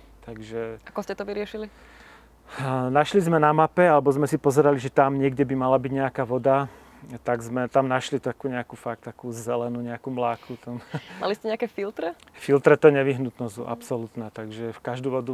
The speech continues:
Speaker 1: alebo všetku vodu sme filtrovali, dokonca aj keď sme si mysleli, že to je nejaký horský prameň a tak. Tým, že sme mali strach, že sme tak ďaleko od domova a neviem čo, tak sme nechceli riskovať nejaké komplikácie zdravotné.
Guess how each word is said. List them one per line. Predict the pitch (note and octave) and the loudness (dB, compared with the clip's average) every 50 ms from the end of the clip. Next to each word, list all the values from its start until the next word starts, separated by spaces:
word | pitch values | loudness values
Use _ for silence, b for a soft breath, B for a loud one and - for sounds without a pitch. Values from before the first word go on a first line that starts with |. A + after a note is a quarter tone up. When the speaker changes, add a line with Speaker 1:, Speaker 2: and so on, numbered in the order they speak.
| A#2+ B2 B2 | -6 -4 -4
Speaker 1:
alebo | B2 A#2 A2+ | -4 -4 -4
všetku | - - C#3 - - - C#3 C3 | -4 -4 -4 -2 -2 -2 -2 -2
vodu | B2+ C3+ | -2 -4
sme | A#2+ C3+ C3 | -6 -8 -8
filtrovali, | - - B2 A#2+ A2+ - - B2 A#2+ A#2+ A#2+ B2 C3 B2+ | -8 -8 -10 -10 -8 -4 -4 -2 0 0 0 -2 -2 -4
dokonca | B2 A#2+ - - C3+ A#2 - D3 C3+ C3 | -6 -2 0 0 0 2 2 2 2 2
aj | - - C#3 | 2 0 -4
keď | B2 - | -4 -2
sme | - C#3 B2+ A#2 | -4 -4 -4 -4
si | - C3 | -4 -6
mysleli, | B2 A#2 - - C#3 B2+ B2 A#2 | -8 -8 -6 -6 -4 -4 -4 -4
že | G#2+ C3 A#2 | -4 -6 -6
to | - - B2 | -6 -6 -6
je | A#2 A#2 | -6 -6
nejaký | A2+ - A#2+ | -8 -10 -8
horský | A2 B2 A#2+ - - - A#2 | -8 -6 -8 -8 -10 -12 -10
prameň | - B2 B2 A#2 A#2+ A#2+ B2 A#2 | -8 -8 -8 -6 -8 -8 -8 -10
a | - | -8
tak. | A#2+ A2+ A2+ - B B B B B B B B B B - | -10 -10 -10 -12 B B B B B B B B B B -6
Tým, | C#3 C3+ | -4 -2
že | C#3+ D3+ | -2 0
sme | D#3 D#3 | 0 0
mali | D3+ D3+ D3+ D3+ - | 2 2 2 0 -2
strach, | - - - B2+ B2 B2+ B2 - | -4 -6 -2 0 0 0 0 -2
že | C3 | -6
sme | A#2+ B2+ C3 B2 | -6 -6 -6 -6
tak | - C3 A#2 | -6 -6 -2
ďaleko | A#2 C3 B2 C3 C3+ - - B2+ B2 | 0 2 4 4 2 2 2 0 2
od | |
domova | A#2+ C3+ C3+ C3 C3 B2+ B2 B2+ B2 | 4 2 2 2 2 0 0 0 0
a | A#2+ | -2
neviem | A#2+ B2 B2 C3 B2+ B2+ | -2 -4 -2 -2 -2 -4
čo, | A#2 - - B2+ | -4 -4 -4 -4
tak | A#2 - A#2 G#2 | -4 -4 -6 -6
sme | C3+ B2+ B2 | -6 -6 -6
nechceli | B2 A2+ - D3 B2+ A#2+ | -8 -8 -6 -6 -6 -6
riskovať | A#2 A#2 - - - C3+ A#2 A#2 A2+ A2+ A2+ | -6 -10 -12 -10 -8 -6 -6 -6 -6 -8 -12
nejaké | A2+ A2 - A#2+ | -14 -16 -16 -14
komplikácie | - A#2+ A2+ G#2+ A#2 A#2 - - A#2+ - - C3 | -12 -14 -14 -12 -14 -14 -14 -14 -14 -12 -12 -10
zdravotné. | G#2+ A2+ A2+ A2+ A#2 A#2 A2 - - A2+ | -10 -10 -8 -8 -8 -8 -10 -10 -12 -14